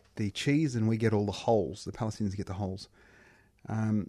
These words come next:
th-, those cantons, Bantustans, are surrounded by, um, Israeli, uh, border posts, control points, roads.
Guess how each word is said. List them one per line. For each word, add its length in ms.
th-, 200
those 280
cantons, 680
Bantustans, 760
are 40
surrounded 600
by, 340
um, 380
Israeli, 840
uh, 320
border 380
posts, 680
control 520
points, 560
roads. 680